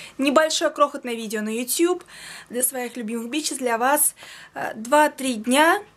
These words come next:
И последнее, что я помню, это отрывки фильма «Индиана Джонс». И всё.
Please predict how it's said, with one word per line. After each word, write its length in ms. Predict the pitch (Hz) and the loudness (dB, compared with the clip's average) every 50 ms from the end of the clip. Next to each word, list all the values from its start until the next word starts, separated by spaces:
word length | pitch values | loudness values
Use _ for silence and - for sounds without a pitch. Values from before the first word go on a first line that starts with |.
| _ _ _ _ _ _ _ _ _ _ - - | _ _ _ _ _ _ _ _ _ _ -10 -4
И 120 | 262 262 262 | -4 -4 2
последнее, 420 | 262 269 262 - 330 320 320 302 | 4 4 4 4 2 -2 -2 -2
что 120 | 302 - | 0 0
я 80 | 285 269 | 0 2
помню, 280 | 269 285 294 311 302 - | 2 4 4 4 4 2
это 200 | 254 247 - 247 | 2 2 2 2
отрывки 800 | 240 - 269 285 277 - - - 262 254 254 254 240 233 233 | 2 2 2 0 0 -2 -4 -2 2 4 6 6 6 6 4
фильма 500 | 240 - - - 254 254 254 247 247 247 | 2 -2 0 2 4 4 6 6 6 6
«Индиана 380 | 240 233 214 226 233 226 220 220 | 4 4 4 4 4 4 2 0
Джонс». 680 | 214 196 - 226 233 262 302 339 339 - - - - _ - - - - - - - _ _ | -2 -2 0 0 2 2 2 2 2 2 2 0 -4 _ -20 -20 -20 -20 -20 -20 -20 _ _
И 140 | 247 262 277 | -10 -6 -4
всё. 380 | - - - 254 226 208 - | -2 0 0 0 -2 -2 -4